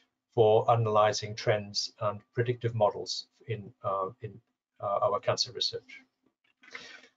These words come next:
So in this, uh, this, the rest of this talk, we'll be talking about P C A, and then I'll have an ex-,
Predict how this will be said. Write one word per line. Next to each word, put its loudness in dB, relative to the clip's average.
So 6
in 8
this, 6
uh, 8
this, -6
the 2
rest 4
of -10
this -6
talk, 4
we'll 4
be -6
talking -2
about 0
P -8
C -4
A, 6
and 0
then 0
I'll 4
have 4
an 0
ex-, -2